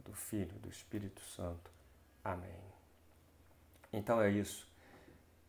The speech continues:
Conto com a presença de vocês no sábado em Franco da Rocha. A partir das três horas da tarde estarei lá.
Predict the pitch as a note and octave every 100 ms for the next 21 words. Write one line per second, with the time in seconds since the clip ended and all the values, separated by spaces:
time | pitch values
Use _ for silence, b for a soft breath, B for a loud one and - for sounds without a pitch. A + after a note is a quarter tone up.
0 | - - B2 A#2+ - - A2 G#2 A2 G#2+
1 | G#2 G#2 - B2+ B2 G#2+ - A#2 A#2+ A#2
2 | G#2+ G#2 C3+ C3+ A#2+ G2+ G2+ A2+ - -
3 | - - - b b b b b - -
4 | - G#2 F#2+ F#2 - - G#2 G2+ F#2 -
5 | - C#3+ D3 B2 A2 G#2 F#2 - G2 G2+
6 | - G2 G2 G2 B2+ C3